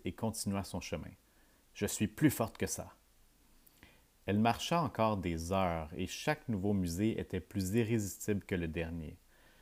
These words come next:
Musée des chevaux jouets, musée du renard arctique, musée des sucreries au chocolat. Chaque fois, elle résista à la folle tentation de s'arrêter pour les visiter.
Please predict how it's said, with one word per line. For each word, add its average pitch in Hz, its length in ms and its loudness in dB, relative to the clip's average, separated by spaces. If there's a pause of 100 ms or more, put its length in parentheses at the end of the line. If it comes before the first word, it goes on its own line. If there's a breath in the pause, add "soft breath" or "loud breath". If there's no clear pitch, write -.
(260 loud breath)
Musée 98 360 4
des 101 160 4
chevaux 127 380 4
jouets, 110 340 2 (800 soft breath)
musée 98 360 4
du 98 160 0
renard 87 500 0
arctique, - 840 -8 (540 soft breath)
musée 95 340 2
des 101 140 4
sucreries 90 640 -2
au 92 60 -2
chocolat. 110 520 -2 (760 soft breath)
Chaque - 280 -6
fois, 110 340 2
elle 92 160 2
résista 95 560 0
à 95 40 2
la 80 100 0
folle 98 340 0
tentation 87 520 -4
de 90 100 0
s'arrêter 87 480 -4
pour 80 180 -6
les 80 120 -6
visiter. - 440 -12